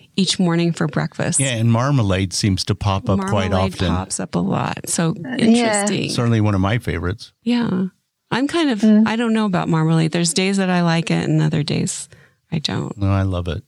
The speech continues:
Speaker 1: Yeah, I know you like it.
Speaker 2: Especially homemade marmalade,
Speaker 1: <laughs>
Speaker 2: which I never get.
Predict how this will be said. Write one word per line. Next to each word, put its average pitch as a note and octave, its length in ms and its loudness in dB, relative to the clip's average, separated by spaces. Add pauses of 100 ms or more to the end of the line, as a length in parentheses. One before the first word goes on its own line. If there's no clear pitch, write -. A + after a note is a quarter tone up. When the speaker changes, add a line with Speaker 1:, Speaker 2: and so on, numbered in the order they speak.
(220)
Speaker 1:
Yeah, - 340 -6
I - 80 0
know G3 120 -2
you - 180 -6
like - 260 -4
it. - 80 -2
Speaker 2:
Especially G2 340 -2
homemade F#2+ 500 0
marmalade, F2 600 -6 (240)
Speaker 1:
<laughs> - 800 -4
Speaker 2:
which G#2 200 -2
I G2+ 80 0
never F#2 280 -4
get. F2 280 -6